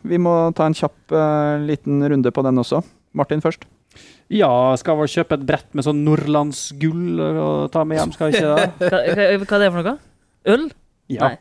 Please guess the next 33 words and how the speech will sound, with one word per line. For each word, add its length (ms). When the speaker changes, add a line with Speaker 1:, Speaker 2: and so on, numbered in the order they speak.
Speaker 3:
ja. 80
Å, 480
ja, 100
den, 240
ja. 140
Speaker 2:
Nei, 240
men 160
dette 240
her, 400
eh, 460
Molde 320
går 240
videre. 440
Eh, 800
de 80
kan 160
godt 180
hende 160
at 80
de 160
taper, 320
eh, 720
men 400
jeg 140
tror 100
aldri 400
at 140
det 80
blir 120
spennende. 380
Skal 200
vi 80
si 300